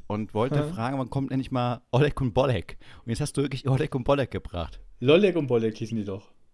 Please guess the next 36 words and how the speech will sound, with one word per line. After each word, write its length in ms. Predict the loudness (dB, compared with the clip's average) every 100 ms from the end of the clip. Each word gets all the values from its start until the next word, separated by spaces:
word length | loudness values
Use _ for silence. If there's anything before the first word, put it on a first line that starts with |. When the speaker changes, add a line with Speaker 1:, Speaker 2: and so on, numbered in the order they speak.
| _
Speaker 1:
Oh, 40 | -6
ich 100 | -4
dachte 180 | -4 -4
Oleg 240 | -4 -4 -6
und 80 |
Bolek. 340 | -6 -8 -10 -14 -20 _ _ _ _ -20 -20 -20 -20 -20 -20 -16
Speaker 2:
Nee, 520 | -14 -12 -10 -8 -4
Lollek 360 | -2 0 0 -4
und 120 | -8
Bolek. 400 | -8 -10 -12 -8
Speaker 1:
Okay, 240 | -8 -6
dann 120 | -6 -6
ist 80 | -6
es 60 |
Lollek 280 | -6 -6 -6
und 100 | -8
Bolek. 400 | -8 -6 -8 -10 -18 _ _ _ 0
Ähm, 280 | 2 2 -2 _ -2
mega. 680 | 4 4 4 2 0 -4 -14 -6
Ich 400 | -2 0 -2 -6
kann 160 | -2 0
mich 100 | 0
jetzt 180 | -4 -4
kaum 240 | -2 -2
erinnern, 280 | -2 0 0
warte 180 | 0 0
mal, 200 | 0 2
wer 100 | 2
ich 80 | 2
sein 260 | 0 0
möchte. 520 | 0 -2 -2 -2 -2 -6 -16 -4
Wer 100 | -2
willst 160 | -2
du 60 | 0
denn 180 | 0 0
sein? 300 | 0 -2